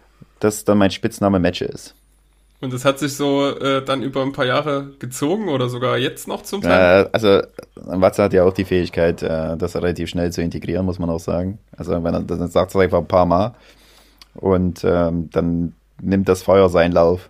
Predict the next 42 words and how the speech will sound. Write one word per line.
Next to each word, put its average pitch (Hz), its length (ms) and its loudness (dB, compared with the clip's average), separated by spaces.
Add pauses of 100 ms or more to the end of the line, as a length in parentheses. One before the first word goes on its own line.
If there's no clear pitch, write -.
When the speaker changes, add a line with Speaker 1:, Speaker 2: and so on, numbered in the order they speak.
Speaker 1:
Ja. - 240 -10 (120)
Also, 92 200 0
<laughs> 123 160 2 (200)
das, 202 200 6
das, 185 520 4 (520)
das 104 160 2
war 110 140 6
dann 113 120 6
in 104 100 0
der 107 120 4
Klasse 107 320 4
eigentlich 101 280 4
relativ 98 380 2
schnell 101 380 4
und 85 160 -2
auch 85 180 0
untereinander 95 720 4
und 87 120 2
auch 90 200 2
in 92 80 0
der 87 100 0
Mannschaft. 90 560 0
Und, 80 280 -8
Speaker 2:
Wie 123 60 -6
bist 135 200 -8
du - 40 -2
damit 123 180 0
umgegangen? 127 480 0
Speaker 1:
ähm, 87 200 0
Speaker 2:
Hat 117 100 0
dich 127 120 -4
das 123 120 -2
so 131 60 -4
ein 127 40 -2
bisschen 120 140 -2
gestört 143 360 0
oder 143 160 4
hast 131 140 2
du 143 40 -2
das 127 120 -2
Spiel 131 180 -6
mitgespielt? 120 600 -8